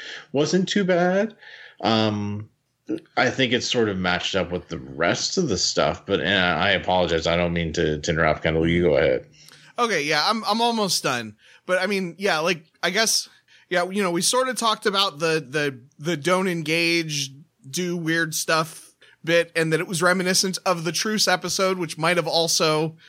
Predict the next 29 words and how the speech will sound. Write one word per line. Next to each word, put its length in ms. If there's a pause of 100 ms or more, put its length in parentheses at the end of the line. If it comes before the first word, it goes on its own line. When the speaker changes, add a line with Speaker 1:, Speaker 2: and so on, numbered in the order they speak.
(180)
Speaker 2:
subconsciously 1080 (280)
brought 340
in 120
some 180
negativity. 680 (300)
And 100
then 120 (120)
even 300
the, 400
<laughs> 40
even 280
the 100
scene, 440
which 260
I 160
have 260
liked 500
these 480 (360)
weird, 440
trippy 720 (160)
Optimus 560
dream 320
sequence 500
scenes, 560 (280)
but 100
even 240
this 200
Megatron 600
sequence, 720